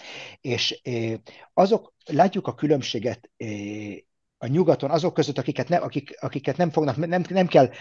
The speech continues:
megválasztani, nem kell megválasztassák magukat újra a, a, a választópolgárok által, ők sokkal,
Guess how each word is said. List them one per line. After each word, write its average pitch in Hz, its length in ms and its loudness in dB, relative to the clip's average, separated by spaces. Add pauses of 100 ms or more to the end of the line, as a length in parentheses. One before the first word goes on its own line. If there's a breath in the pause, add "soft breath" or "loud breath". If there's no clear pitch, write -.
megválasztani, 131 720 4
nem 165 140 0
kell 151 120 2
megválasztassák 143 800 4
magukat 135 420 0
újra 123 320 2 (340 loud breath)
a, 123 380 2 (240)
a, 127 200 2
a 131 40 6
választópolgárok 135 920 6
által, 208 300 6
ők 190 160 0
sokkal, 151 440 0